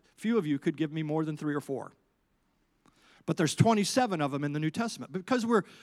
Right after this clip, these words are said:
oriented not to mystery and not to what's over our head, but rather what we can analyze and what is logical to us, that the language of God is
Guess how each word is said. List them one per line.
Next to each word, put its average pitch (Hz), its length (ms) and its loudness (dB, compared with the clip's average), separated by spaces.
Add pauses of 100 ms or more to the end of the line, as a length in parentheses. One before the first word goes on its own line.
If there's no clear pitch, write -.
(420)
oriented 233 580 2
not 214 420 0
to - 100 -2
mystery 175 600 0
and 143 140 -4
not 208 260 -2
to 208 80 2
what's 175 320 0
over 196 300 2
our 151 140 0
head, 143 320 -4
but 151 120 -6
rather 170 300 0
what 165 200 -2
we 202 160 0
can 185 180 -8
analyze 160 720 -8 (1120)
and 170 120 -4
what 175 180 -2
is 151 180 -2
logical 170 540 0
to - 180 -12
us, 107 360 -12 (560)
that 185 180 -2
the 185 120 0
language 220 440 0
of 202 100 0
God 233 440 0
is 170 180 -2